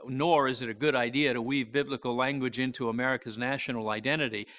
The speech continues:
it's just n-, simply not a good th-, it's just simply not a new thing.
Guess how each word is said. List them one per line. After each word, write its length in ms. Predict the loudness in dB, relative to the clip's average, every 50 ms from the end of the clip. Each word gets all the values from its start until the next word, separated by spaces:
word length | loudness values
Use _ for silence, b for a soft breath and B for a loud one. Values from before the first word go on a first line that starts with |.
| B B
it's 180 | -2 -2 0
just 260 | -2 -2 -2 -2 -4 -6
n-, 60 | -6 -4
simply 360 | 0 0 0 0 0 0 2
not 200 | 4 4 4 2
a 40 | 0
good 260 | -2 -4 -6 -6 -8 -14 -6 -2
th-, 160 | -2 0 0
it's 200 | 0 0 0 0
just 140 | -2 -2 -2
simply 280 | -2 -2 0 0 0
not 180 | 0 0 0 0
a 60 | 0
new 180 | 0 0 -2 0
thing. 380 | 0 0 2 2 0 -2 -4